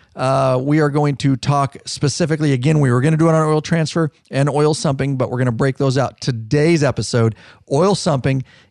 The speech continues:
in the Milwaukee Eight. And I'll be curious. We'll monitor the chat as much as we can. We're glad you guys are, uh, in there, and, uh, we'll monitor if you have had this issue, um, or as we get deeper into it and you can relate a personal experience, we would love to hear from you,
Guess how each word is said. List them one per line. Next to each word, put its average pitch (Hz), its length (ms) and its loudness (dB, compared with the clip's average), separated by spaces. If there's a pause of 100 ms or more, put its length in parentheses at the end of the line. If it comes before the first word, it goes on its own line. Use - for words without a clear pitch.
in 156 180 0
the 151 80 2
Milwaukee 120 640 0 (120)
Eight. 214 280 -2 (420)
And 120 240 2
I'll 143 120 0
be 196 100 2
curious. 202 420 0
We'll 170 120 0
monitor 170 260 2
the 151 80 0
chat 151 420 0
as 135 200 -2
much 143 180 0
as 147 80 -6
we 147 80 0
can. 151 360 0
We're 123 120 0
glad 123 480 0
you 135 60 0
guys 139 420 0
are, 120 500 -2
uh, 113 120 0
in 147 220 0
there, 160 260 0
and, 117 240 0
uh, 117 40 2
we'll 117 120 2
monitor 123 360 2
if 127 120 -2
you 135 180 4
have 120 160 2
had 127 380 -2
this 123 180 -2
issue, 113 520 2 (480)
um, 127 280 -2
or 131 380 0 (220)
as 131 280 -2
we 131 120 2
get 120 260 -2
deeper 135 280 2
into 120 260 2
it 76 100 -2
and - 100 -4
you 117 320 2
can 120 300 0
relate 110 500 0
a 110 180 -2
personal 120 460 -2
experience, 143 580 -4
we 135 100 0
would 123 140 0
love 143 420 0
to 110 100 2
hear 107 180 2
from 107 180 -2
you, 107 240 2